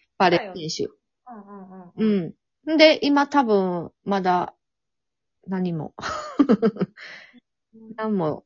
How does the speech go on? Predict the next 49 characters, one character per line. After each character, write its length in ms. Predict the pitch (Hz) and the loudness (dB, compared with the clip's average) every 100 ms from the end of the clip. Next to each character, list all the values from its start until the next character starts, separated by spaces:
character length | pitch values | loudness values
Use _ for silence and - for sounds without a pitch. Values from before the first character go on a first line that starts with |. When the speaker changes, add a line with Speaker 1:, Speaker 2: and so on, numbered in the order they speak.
| _ | _
Speaker 1:
う 160 | 185 185 | -6 -4
ん、 40 | |
言 100 | 185 | -2
っ 20 | 190 | -4
て 160 | - | -4
な 120 | 180 | -4
か 100 | 170 | -4
っ 60 | 131 | -6
た 120 | 135 | -8
と 100 | - | -10
思 200 | 139 143 | -10 -10
う 40 | 131 | -12
け 140 | - | -14
ど。 120 | - - 226 - | -16 -18 _ -20
Speaker 2:
う 40 | |
ん、 400 | 208 202 202 208 | -20 -20 -20 -20
そ 80 | 208 | -10
っ 20 | |
か。 20 | 196 | -8
Speaker 1:
う 0 | |
ん。 360 | 190 175 170 214 _ _ _ _ _ _ _ _ _ _ _ | -6 -8 -12 -18 _ _ _ _ _ _ _ _ _ _ _
エ 100 | 320 | -6
バ 120 | 349 330 | -2 2
タ 160 | 202 | 4
も 120 | 202 | 2
ち 100 | 185 | 0
ょ 20 | 208 | -4
っ 40 | |
と 100 | - | -4
解 240 | - 269 | -2 0
説 240 | 269 285 - | 0 -4 -4
と 140 | 208 | -4
か 120 | 156 | -2
じ 80 | 147 | -4
ゃ 60 | 143 | -4
な 160 | 147 | -6
さ 120 | 156 156 | -10 -10
そ 140 | 165 | -8
う 20 | |
や 80 | 104 | -8
し 160 | - 101 | -6 -6
な。 200 | 127 - _ _ _ _ _ _ | -6 -10 _ _ _ _ _ _
Speaker 2:
ま 240 | 220 202 | -14 -12
あ、 60 | 190 | -14
そ 320 | 196 180 165 | -14 -16 -18
う 40 | _ | _
か。 200 | - - | -20 -4
Speaker 1:
う 60 | 214 | 0
ん。 640 | 214 196 180 160 147 - | 2 2 0 -2 -4 -8